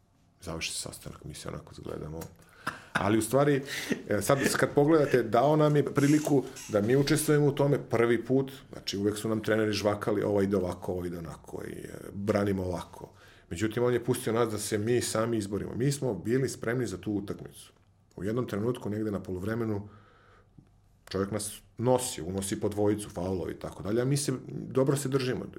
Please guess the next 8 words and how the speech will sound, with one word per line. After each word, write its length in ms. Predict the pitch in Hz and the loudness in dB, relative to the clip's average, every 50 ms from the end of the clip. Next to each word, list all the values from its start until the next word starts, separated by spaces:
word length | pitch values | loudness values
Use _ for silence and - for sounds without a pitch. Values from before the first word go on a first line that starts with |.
| - - | -10 -8
Jako 260 | 90 95 98 - 117 | -6 -6 -4 -2 0
dobra 260 | 117 123 123 127 127 | 2 2 4 4 2
ekipa 380 | 123 123 - 135 131 - 131 123 | 2 2 0 -4 -2 -2 -2 -2
bila 240 | 123 131 127 127 | 0 0 0 0
Makabi, 460 | 123 120 113 - 117 98 - - - - | 0 -2 -4 -4 -4 -4 -4 -6 -10 -14
igrala 380 | - 87 95 98 101 101 104 107 | -12 -8 -6 -4 -2 -2 -2 -2
Ligu 220 | 104 107 107 107 | -2 -2 -2 -2
šampiona. 480 | 104 - 110 107 101 107 107 101 98 | -4 -4 -6 -6 -6 -6 -6 -6 -6